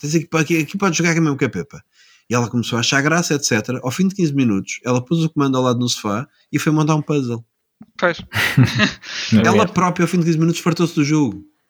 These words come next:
Speaker 1: Portanto
Speaker 2: Pois, uma pessoa fica a pensar, afinal, qual é que é o, o, o target, não é? De-, deste jogo, assim.
Speaker 1: Pois, não faço ideia, sinceramente. Mas é,
Speaker 2: <laughs>
Speaker 1: mas
Speaker 2: Mas,
Speaker 1: acho
Speaker 2: mas pronto.
Speaker 1: que é uma, é uma grande oportunidade per-,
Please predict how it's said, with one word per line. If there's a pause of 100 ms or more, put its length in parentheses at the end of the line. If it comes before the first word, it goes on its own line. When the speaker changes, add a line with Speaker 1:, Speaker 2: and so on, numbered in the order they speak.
(440)
Speaker 1:
Portanto (440)
Speaker 2:
Pois,
uma
pessoa
fica
a
pensar, (360)
afinal,
qual
é
que
é
o, (800)
o,
o
target,
não
é?
De-,
deste
jogo,
assim. (160)
Speaker 1:
Pois, (340)
não
faço
ideia,
sinceramente. (420)
Mas
é,
Speaker 2:
<laughs>
Speaker 1:
mas
Speaker 2:
Mas,
Speaker 1:
acho
Speaker 2:
mas
pronto.
Speaker 1:
que
é
uma, (260)
é
uma
grande
oportunidade
per-,